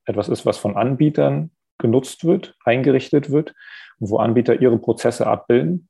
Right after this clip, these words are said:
nämlich genau so, wie sie ihre Prozesse haben wollen oder wie die Prozesse schon sind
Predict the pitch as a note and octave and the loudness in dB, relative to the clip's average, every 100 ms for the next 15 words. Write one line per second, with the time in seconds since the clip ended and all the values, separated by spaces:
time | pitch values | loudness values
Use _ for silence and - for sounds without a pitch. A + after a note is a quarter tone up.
0 | - G#2+ - A2 G#2+ A#2 A2 G2 G#2 A#2 | -6 -4 -2 2 4 4 4 4 2 2
1 | G#2 G#2 - A#2 G#2+ G2+ B2+ D3 C#3+ D3 | 0 0 -2 -2 0 0 0 0 2 2
2 | E3+ F3+ B2+ G#2+ A2 A2 A2 A#2 A#2 G#2 | 2 0 2 2 2 2 0 -2 -2 -4
3 | - G#2+ F#2+ B2 F#3 | -2 -2 2 0 0